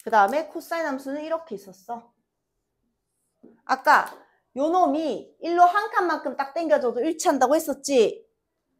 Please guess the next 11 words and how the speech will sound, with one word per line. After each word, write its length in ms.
그 100
다음 260
또 280
요 140
놈이 260
어딜로? 640
이만큼 1300
땡겨줘도 500
일치하나 560
안 80
하나? 220